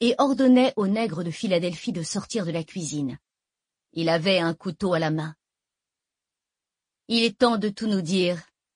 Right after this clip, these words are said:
dis-je à Nina d'une voix taquine. « Ou il est temps de mourir pour ta négresse. » Nina n'hésiterait pas à sacrifier cette fille. La vie d'un pion, même le mieux conditionné,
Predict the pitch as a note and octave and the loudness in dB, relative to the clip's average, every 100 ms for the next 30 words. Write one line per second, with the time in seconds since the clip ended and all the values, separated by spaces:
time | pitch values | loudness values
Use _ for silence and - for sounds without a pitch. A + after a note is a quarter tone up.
0 | _ _ _ E3 F3+ A3+ G#3+ A3 F#3 F#3+ | _ _ _ -8 -4 -2 -2 -2 -2 -2
1 | F#3+ F#3 D#3+ F3 E3 E3+ D#3+ - E3+ D#3+ | -2 -2 -4 -6 -6 -6 -8 -12 -8 -8
2 | D#3+ _ _ _ _ _ _ _ _ - | -8 _ _ _ _ _ _ _ _ -6
3 | A#3 B3 B3 B3 C4 C4 A#3+ A#3+ C4+ A3+ | 2 4 4 2 4 4 4 4 4 2
4 | F#3 E3 - E3+ - D#3+ D#3+ D#3 D#3 F3 | -2 -4 -4 -6 -2 0 0 -2 -8 -8
5 | - - _ _ _ _ _ _ _ _ | -12 -18 _ _ _ _ _ _ _ _
6 | _ _ _ _ _ _ _ _ _ - | _ _ _ _ _ _ _ _ _ 6
7 | C4 C#4 C#4+ C#4 A#3 G3+ G#3 A3+ G3+ G3+ | 8 8 6 6 4 2 -4 -4 -2 0
8 | F#3 - F#3+ F#3+ D#3 F3 D#3+ E3 - F3+ | 0 -2 -8 -10 -8 -8 -8 -10 -8 -8
9 | C#3+ D3 _ _ _ _ _ _ _ _ | -8 -10 _ _ _ _ _ _ _ _
10 | E3+ F3+ F#3 G3+ G3 F#3+ - A#3+ G#3+ F#3 | 2 2 2 2 2 0 0 2 2 0
11 | F#3 F3 E3+ F#3 G3+ G3 E3+ E3+ D#3+ F3+ | 0 0 -2 0 0 0 -4 -6 -6 -4
12 | F3+ A3+ | -2 -2